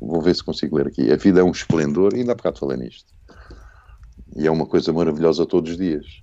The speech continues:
isso eu não tenho a menor dúvida. Agora, mas eu tenho a obrigação de inventar o meu dia como eu quero.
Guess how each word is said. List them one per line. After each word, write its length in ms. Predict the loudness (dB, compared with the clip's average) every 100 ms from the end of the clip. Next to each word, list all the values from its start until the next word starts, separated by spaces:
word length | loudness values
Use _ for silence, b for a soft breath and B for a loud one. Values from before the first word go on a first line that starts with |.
| -14
isso 240 | -12 -6
eu 60 | -6
não 100 | -4
tenho 200 | -2 -2
a 40 |
menor 180 | 0 0
dúvida. 300 | 0 -2 -8 _ -20
Agora, 520 | -12 -4 -4 -4 -10 B B
mas 200 | -2 4
eu 120 | 4 4
tenho 320 | 2 0 0
a 40 |
obrigação 760 | -2 -2 -4 -4 -6 -8 -10 -12 _ b b b b b -2
de 100 | 2
inventar 580 | 4 4 2 2 0
o 60 | 0
meu 200 | -2 -4
dia 220 | -4 -6
como 240 | -6 -8 -8
eu 80 |
quero. 240 | -8 -8